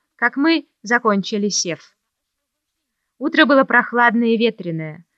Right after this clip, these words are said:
Облака плыли высоко. Значит, дождя, скорее всего, не будет. Отличный день для малярных работ. Конечно, если удастся получить какую-нибудь помощь.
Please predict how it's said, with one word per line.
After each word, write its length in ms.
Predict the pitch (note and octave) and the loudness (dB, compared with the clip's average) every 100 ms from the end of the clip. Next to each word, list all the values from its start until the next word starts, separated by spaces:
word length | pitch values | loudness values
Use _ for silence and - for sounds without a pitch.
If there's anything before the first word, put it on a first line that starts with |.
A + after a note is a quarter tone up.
| _ | _
Облака 520 | - G3 A3+ C#4 C4+ A#3+ | -6 0 0 6 6 4
плыли 300 | - B3 A3 | 0 2 2
высоко. 600 | G#3+ A3 A#3 - G3+ E3 _ _ _ - | 2 0 -4 -6 -6 -6 _ _ _ -12
Значит, 420 | F3+ A3+ A#3 F#3 | -2 0 0 -4
дождя, 520 | F#3 F#3+ F3 A#3+ B3+ - _ | 0 0 2 2 2 0 _
скорее 420 | - A#3+ C4 B3 | -8 0 4 4
всего, 360 | - A#3+ G3+ F#3 | 2 -2 -2 -2
не 120 | F#3+ | -2
будет. 480 | E3+ F3 D#3 - _ _ _ _ _ _ _ _ - | -4 -6 -8 -16 _ _ _ _ _ _ _ _ -8
Отличный 640 | G3+ B3 D#4 - A#3+ C4 | -4 0 0 0 -2 -2
день 260 | A3+ A3+ F#3+ | 2 2 2
для 140 | G3 | 0
малярных 500 | G3+ G3+ F#3+ G3 - | 2 4 2 0 -2
работ. 460 | G#3 G3 F3 - _ _ _ _ | -2 0 -2 -6 _ _ _ _
Конечно, 380 | A3+ D4 D4 C4+ | 0 2 2 2
если 280 | C4 B3 A3+ | 2 2 0
удастся 440 | A3 A#3 - G#3 | 2 0 0 -10
получить 520 | G#3 G3+ - B3+ - _ _ _ | -6 -6 -4 -6 -8 _ _ _
какую-нибудь 640 | A#3 C#4+ D4+ C4+ A3+ - | -4 0 0 0 -2 -6
помощь. 480 | - F3+ D#3 - - | -6 -6 -6 -10 -14